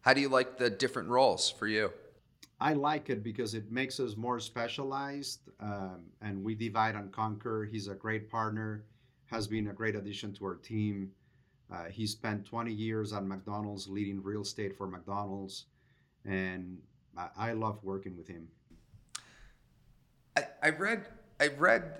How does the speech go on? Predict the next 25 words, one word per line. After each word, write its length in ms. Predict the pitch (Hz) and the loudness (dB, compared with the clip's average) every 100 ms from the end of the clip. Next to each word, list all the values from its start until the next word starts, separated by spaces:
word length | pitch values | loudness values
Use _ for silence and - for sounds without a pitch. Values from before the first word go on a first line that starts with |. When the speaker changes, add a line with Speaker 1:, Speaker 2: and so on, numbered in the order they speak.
| - - - - | -16 -20 -16 -6
Speaker 1:
a 40 | |
little 240 | 135 143 | 0 2
while 260 | 113 117 120 | 6 6 6
ago, 200 | 110 104 | 2 4
I 100 | 107 | 4
don't 120 | 113 | 4
know 80 | 113 | -2
if 80 | 104 | -6
he's 140 | 107 | -4
still 220 | - 110 | -2 0
on, 200 | 104 95 | 0 0
is, 140 | 95 - | -2 -8
is 120 | - | -6
Gary 260 | - - - | -2 0 0
Vaynerchuk 580 | 117 113 131 131 143 147 | 2 2 2 2 2 2
on 100 | 147 | 0
your 120 | 143 | -2
board? 340 | 139 135 156 - - | -4 -4 -4 -6 4
Speaker 2:
He 180 | 131 196 | 10 10
is, 320 | 196 95 - | 10 6 0
yeah. 260 | 123 143 87 - _ _ _ _ _ | 2 2 -2 -12 _ _ _ _ _
Yep, 240 | - 120 98 110 | 0 0 -2 -6
he, 420 | 117 113 107 95 - | -2 0 0 -4 -6
he's, 400 | 113 110 98 - - - - - | -4 -4 -6 -10 -16 -20 -18 -6
uh, 220 | 107 95 | -4 -4